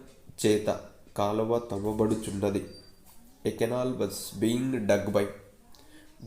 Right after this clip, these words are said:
the laborers. A canal was being dug by the laborers.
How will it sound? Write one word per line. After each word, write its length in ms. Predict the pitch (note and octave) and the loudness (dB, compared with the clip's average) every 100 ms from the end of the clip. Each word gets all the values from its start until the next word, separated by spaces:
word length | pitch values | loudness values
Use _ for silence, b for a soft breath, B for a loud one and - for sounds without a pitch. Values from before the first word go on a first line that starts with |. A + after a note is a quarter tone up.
| A2 | 2
the 220 | B2+ - - - A2 | 2 2 -8 -10 0
laborers. 580 | G2+ F#2+ G2+ G2+ - - - - - - - - - - - - - - - - - - - - - - - - - B B B B B B B - | 2 2 2 0 -2 -6 -8 -12 -14 -20 -20 -20 -20 -20 -20 -20 -20 -20 -20 -20 -20 -20 -20 -20 -20 -20 -20 -20 -20 B B B B B B B -6
A 80 | G#2 A2 | 0 2
canal 340 | A2+ B2 C3 - - - - - - | 4 2 0 -4 -14 -20 -20 -14 -2
was 200 | G2+ G2+ - - - - G#2 | 2 2 0 -2 -6 -10 0
being 280 | A2 A#2+ B2+ | 2 2 0
dug 300 | F#2+ G2 G2 G#2 | 0 0 0 0
by 160 | G#2 - - - - - - - - - G#2+ | 0 -2 -8 -20 -20 -20 -20 -20 -18 -6 -2
the 120 | A#2+ - - - G#2+ | -2 -4 -16 -10 0
laborers. 540 | G2+ F#2+ F#2+ F#2+ F2+ | 2 4 2 0 0